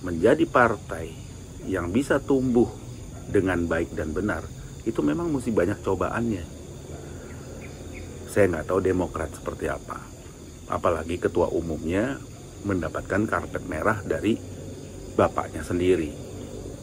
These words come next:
Ya, nggak tahu ya seperti apa. Pengalaman nggak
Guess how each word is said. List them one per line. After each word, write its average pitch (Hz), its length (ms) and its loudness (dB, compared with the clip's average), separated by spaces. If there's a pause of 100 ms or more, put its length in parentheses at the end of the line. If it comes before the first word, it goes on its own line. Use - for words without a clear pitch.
Ya, 95 320 4
nggak - 160 -2
tahu 80 160 2
ya 76 160 -6 (400)
seperti 78 320 0
apa. - 240 -2 (1200)
Pengalaman 87 560 6
nggak 73 200 2